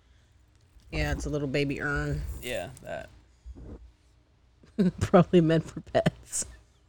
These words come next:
Speaker 1: It's so small. Okay, to be fair, I'm poor. Okay, so I just <laughs>
Speaker 2: Yeah.
Speaker 1: all right. Uh, you don't know you are dead.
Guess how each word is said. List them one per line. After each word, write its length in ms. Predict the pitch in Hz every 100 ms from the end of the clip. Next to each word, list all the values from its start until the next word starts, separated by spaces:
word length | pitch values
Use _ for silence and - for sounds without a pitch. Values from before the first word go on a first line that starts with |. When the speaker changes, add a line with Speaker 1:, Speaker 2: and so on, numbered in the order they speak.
| _ _ -
Speaker 1:
It's 180 | 415 -
so 200 | - 302
small. 640 | 415 - 226 160 90 85 - - - - - _ _ _ _ - - -
Okay, 300 | 262 254 214
to 80 | 254
be 140 | 311 302
fair, 280 | 311 294
I'm 160 | 254 277
poor. 300 | 240 196 156
Okay, 360 | 151 151 147 143
so 100 | 175
I 140 | 143 139
just 320 | 139 151 208
<laughs> 0 |
Speaker 2:
Yeah. 400 | 202 220 196 170 - - - - -
Speaker 1:
all 80 | 185
right. 100 | 180
Uh, 180 | 208 220 220
you 120 | 226
don't 280 | 269 294 156
know 480 | 233 233 240 240 240
you 180 | 220 226
are 120 | 226
dead. 680 | 185 160 185 202 143 123